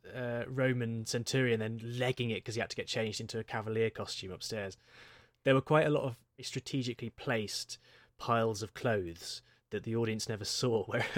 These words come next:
actors had gotten changed quickly in a corner and then run out with their next bit. It was, it was really good fun.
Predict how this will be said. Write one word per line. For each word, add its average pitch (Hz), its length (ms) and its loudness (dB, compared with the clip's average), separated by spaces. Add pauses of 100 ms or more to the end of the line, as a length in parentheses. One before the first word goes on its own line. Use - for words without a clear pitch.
(380)
actors 127 340 0
had 117 120 -6
gotten 117 260 -4
changed 113 520 2
quickly 120 360 -4
in 104 80 0
a 110 40 -6
corner 120 380 -2
and 95 120 -10
then 101 160 -10
run 104 180 -4
out 104 260 -6
with 117 120 -8
their 101 120 -8
next - 340 -10
bit. 110 220 -6
It 107 60 -10
was, - 340 -12
it 120 80 -8
was 117 160 -12
really 117 160 -6
good 95 140 -18
fun. - 240 -20